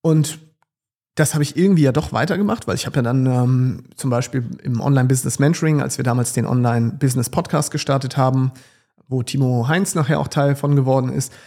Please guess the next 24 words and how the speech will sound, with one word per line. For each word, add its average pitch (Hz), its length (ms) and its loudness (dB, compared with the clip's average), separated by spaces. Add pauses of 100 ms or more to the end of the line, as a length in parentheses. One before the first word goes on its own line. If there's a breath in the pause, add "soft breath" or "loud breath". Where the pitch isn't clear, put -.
(220 loud breath)
haben 127 140 0
wir 123 80 4
ja 123 60 2
auch - 160 -2
Menschen 135 400 0
in 135 120 -2
die 131 160 2
erfolgreiche 139 460 -2
Online-Selbstständigkeit 123 800 0
begleitet. - 380 -4
Und 123 40 0
auch 127 100 -2
das 170 220 -4
hat - 60 -4
mir 131 80 0
mega 131 220 4
viel - 140 -6
Spaß - 320 -4
gemacht. 127 260 -2 (560 loud breath)
Mm, 131 360 -2
wenngleich 135 640 -2
natürlich 151 400 -2
auch 135 260 -4
irgendwann 139 540 2